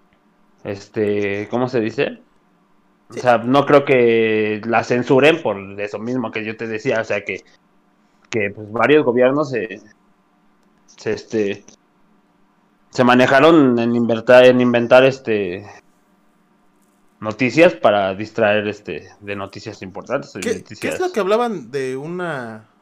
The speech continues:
Speaker 2: teoría? Que espero no estar pecando de, de tonto al explicarla mal, o al entenderla mal igual, este, que era la ventana de Overton, ¿no? Que decía que una sociedad solo puede mantener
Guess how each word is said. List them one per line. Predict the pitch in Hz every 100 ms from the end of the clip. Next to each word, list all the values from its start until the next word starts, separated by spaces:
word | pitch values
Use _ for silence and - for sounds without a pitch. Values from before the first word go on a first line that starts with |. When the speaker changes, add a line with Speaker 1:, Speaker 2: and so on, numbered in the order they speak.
| _ _
Speaker 2:
teoría? | 131 131 135 208 - _ _ _ _ _
Que | - 120
espero | 113 160 175 170
no | 160 160 156 143
estar | - 143
pecando | 131 123 131 120
de, | 101 90 90 _ _ _ _ _
de | 117
tonto | 113 131 131 120
al | 107 104
explicarla | 107 - 110 113 117 113
mal, | 123 208 _ _ _ _ _ _ -
o | 101
al | 113
entenderla | 110 120 127 135 123
mal | 127 131
igual, | 110 151 - _ _ _
este, | 113 - 127
que | 147
era |
la | 160 139 120
ventana | 123 147 147
de | 139
Overton, | 139 131 120 113
¿no? | 123 202
Que | 202
decía | 120 113 143 143
que | 139 123 120 120
una | 143 151
sociedad | - 143 135
solo | 135 147 139
puede | 143
mantener | 135 120 123 127 127